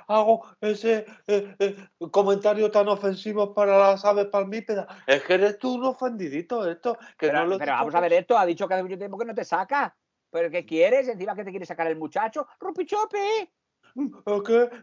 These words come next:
Speaker 1: mm, dice esto que le parece que no se refiere a él, sino
Speaker 2: ¿Cómo no se
Speaker 1: a,
Speaker 2: va a
Speaker 1: a
Speaker 2: referir
Speaker 1: mi
Speaker 2: a ti? ¿Cómo no se va a
Speaker 1: pistola.
Speaker 2: referir a ti?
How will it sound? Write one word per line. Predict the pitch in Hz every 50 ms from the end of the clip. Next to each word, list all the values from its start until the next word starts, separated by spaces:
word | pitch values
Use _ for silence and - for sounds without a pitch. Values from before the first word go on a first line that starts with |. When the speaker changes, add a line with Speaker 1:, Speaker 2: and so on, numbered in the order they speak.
| _ -
Speaker 1:
mm, | 202 208 208 196 196
dice | - 190 202 202 202 214 220 226
esto | 226 220 - 240 247 247
que | - 233
le | 214 214 214
parece | 214 214 202 208 214 214 214 240 226
que | 233 247
no | 233 254 247
se | 240 247 233
refiere | 214 220 214 - 208 196 190 185
a | 185 196
él, | 208 208 196 _ _ _ _ _
sino | - 196 180 180 185
Speaker 2:
¿Cómo | 170 208 254 247
no | 254
se | 247 - 359
Speaker 1:
a, |
Speaker 2:
va | 359 180
a | 247
Speaker 1:
a |
Speaker 2:
referir | 247 - 208 240 247 247 247
Speaker 1:
mi | -
Speaker 2:
a | 247 240
ti? | 220 220 185 147
¿Cómo | 170 202 247 269
no | 277 254
se | 254 240
va | 233 233
a |
Speaker 1:
pistola. | 226 208 208 226
Speaker 2:
referir | 254 262 269 254
a | 226
ti? | 202